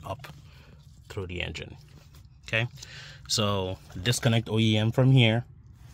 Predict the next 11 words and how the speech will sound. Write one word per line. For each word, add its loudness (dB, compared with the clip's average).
connect -6
to 0
the 0
T 2
on 0
the 0
reduced 0
inside -6
of -10
the -10
T. -6